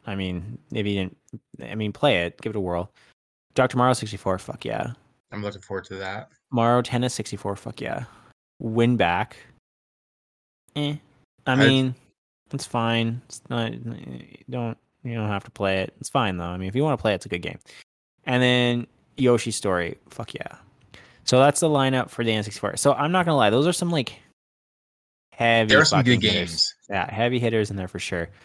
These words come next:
Speaker 1: Um, and then the Sega lineup is Sonic Hedgehog two, Streets, Streets of Rage two, Echo the Dolphin, Castlevania Bloodlines,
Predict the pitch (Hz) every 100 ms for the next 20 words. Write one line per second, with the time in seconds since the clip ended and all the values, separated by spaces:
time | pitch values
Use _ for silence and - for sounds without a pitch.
0 | - _ _ _ 123 110 107 107 117 117
1 | 113 - 113 110 107 110 104 - 110 98
2 | 95 - 104 - 101 95 - - 151 147
3 | - 120 - - - - 107 98 - 101
4 | 104 - - 104 104 104 101 98 92 -
5 | 95 95 - 95 95 - 87 95 90 87
6 | 98 117 123 120 123 123